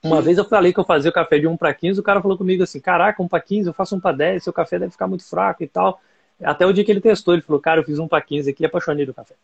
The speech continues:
Speaker 1: <laughs> Cara, é teste. É
Speaker 2: É
Speaker 1: teste.
Speaker 2: teste. Não, é
Speaker 1: E é
Speaker 2: uma
Speaker 1: mais
Speaker 2: coisa
Speaker 1: uma
Speaker 2: que
Speaker 1: coisa pra mexer.
Speaker 2: É, é, é uma coisa que eu falo muito ali, até no, nos livros de receitas ali, eu coloco, "Cara,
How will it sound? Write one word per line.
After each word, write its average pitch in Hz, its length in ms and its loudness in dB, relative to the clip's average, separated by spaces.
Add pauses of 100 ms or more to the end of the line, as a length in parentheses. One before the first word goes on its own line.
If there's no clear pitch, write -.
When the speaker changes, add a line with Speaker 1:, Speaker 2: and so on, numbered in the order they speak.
(120)
Speaker 1:
<laughs> - 420 -4 (400)
Cara, 370 240 2
é 302 40 -2
teste. 349 460 -4 (640)
É 240 100 -6
Speaker 2:
É - 40 -4
Speaker 1:
teste. - 380 -4
Speaker 2:
teste. - 140 -18 (600)
Não, 277 120 -4
é 208 120 2
Speaker 1:
E 190 60 6
é 190 60 6
Speaker 2:
uma 175 60 0
Speaker 1:
mais 202 280 4
Speaker 2:
coisa 196 60 -2
Speaker 1:
uma 156 120 0
Speaker 2:
que 151 60 -6
Speaker 1:
coisa 120 220 -4
pra 123 100 -8
mexer. - 280 -14 (840)
Speaker 2:
É, 147 400 -10
é, 120 520 -12
é 117 40 -16
uma 120 100 -14
coisa 139 240 -12
que - 80 -12
eu 135 100 -8
falo 135 340 -10
muito 127 280 -12
ali, 123 140 -10
até 127 180 -14
no, 139 240 -10
nos 120 300 -14
livros 117 200 -12
de 120 100 -12
receitas 117 580 -10
ali, 113 200 -8
eu 127 140 -4
coloco, 143 380 -4
"Cara, 151 280 -8